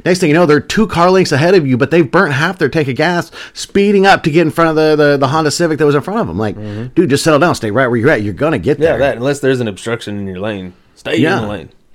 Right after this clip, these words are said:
Speaker 1: Yeah.
Speaker 2: Don't move.
Speaker 1: You know, me and my brother one time when, when we were on tour in the early days, uh,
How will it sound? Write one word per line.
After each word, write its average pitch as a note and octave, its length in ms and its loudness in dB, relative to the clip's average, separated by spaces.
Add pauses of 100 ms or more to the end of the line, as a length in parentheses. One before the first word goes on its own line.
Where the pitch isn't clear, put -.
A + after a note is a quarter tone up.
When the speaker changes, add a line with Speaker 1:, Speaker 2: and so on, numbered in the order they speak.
Speaker 1:
Yeah. G3+ 220 0
Speaker 2:
Don't A#2+ 140 -2
move. F#2+ 160 -8 (400)
Speaker 1:
You C#3+ 60 2
know, C#3+ 40 2
me E3+ 100 0
and G3 40 0
my F#3 80 2
brother F3 300 2
one C3 160 0
time C3+ 340 -2
when, A#2+ 200 -2
when B2 140 -2
we A#2+ 80 0
were A#2+ 80 -2
on A#2 120 -4
tour D3 320 -2
in A#2 60 -2
the A2+ 60 -2
early D#3 240 0
days, G2+ 360 -4 (360)
uh, G2+ 460 -6